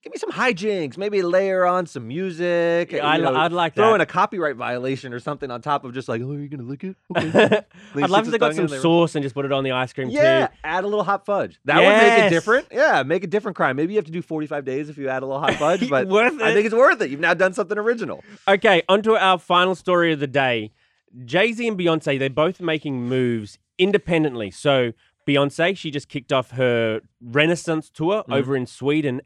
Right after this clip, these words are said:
Speaker 2: and Jay-Z is wanting to open up a casino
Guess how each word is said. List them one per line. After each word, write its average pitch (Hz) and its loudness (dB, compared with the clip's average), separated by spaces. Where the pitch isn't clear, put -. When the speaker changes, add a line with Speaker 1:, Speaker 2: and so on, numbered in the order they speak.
Speaker 2:
and 139 -2
Jay-Z 175 -4
is 147 -4
wanting 131 -2
to - -4
open 180 2
up 170 -2
a 135 -6
casino 143 -4